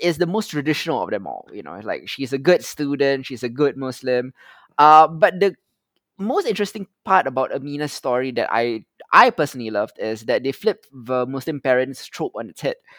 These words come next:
Uh, in this case, it's Amina who's the one who is, like, very, like, good Muslim girl, and her parents are the ones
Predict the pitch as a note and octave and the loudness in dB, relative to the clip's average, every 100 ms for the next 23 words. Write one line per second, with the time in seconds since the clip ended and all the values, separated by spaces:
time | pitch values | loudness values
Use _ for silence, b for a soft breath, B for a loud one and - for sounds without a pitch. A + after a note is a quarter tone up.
0 | b b b b - B2+ B2+ B2+ A2+ D#3+ | b b b b 2 6 8 6 4 0
1 | E3+ C#4+ - C#3 C#3+ C#3+ - C#3+ - D#3 | 2 2 0 -4 -4 -6 -4 -4 2 2
2 | D#3 G#3 B3 C3+ B2 B2 B2+ A#2+ B2 A#2 | 2 0 0 0 -2 -6 -2 0 0 -2
3 | A2+ A2 A2 G2+ B2 B2 B2+ B2 B2 b | -6 -4 -4 -2 0 0 0 -6 -10 b
4 | b b - B2 C3+ E3+ C#3 C#3+ C#3 C#3 | b b -12 -10 -4 -2 0 -2 -4 -4
5 | B2+ B2+ B2 A#2+ A#2+ B2+ - _ _ _ | -2 0 2 2 0 -2 -10 _ _ _
6 | - C3+ D#3+ - F#3+ B3+ B3+ C3+ C3+ D3 | -4 0 0 4 4 4 2 2 4 2
7 | D3+ | 0